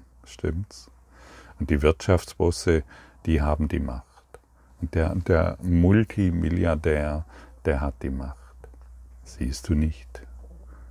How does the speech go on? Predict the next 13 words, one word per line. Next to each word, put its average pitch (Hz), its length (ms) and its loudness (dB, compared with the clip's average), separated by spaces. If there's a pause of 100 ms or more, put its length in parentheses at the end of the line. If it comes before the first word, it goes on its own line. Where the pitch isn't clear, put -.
(160)
wie 85 120 2
klein 76 600 -4
dieses 82 400 -6
Denken 80 500 -4
ist? - 420 -6 (680)
Das - 220 -8
Denken 101 480 2
ist - 280 -14
klein, 62 480 -8
aber - 300 -12
du - 220 -2
doch - 280 -6
nicht. - 380 -16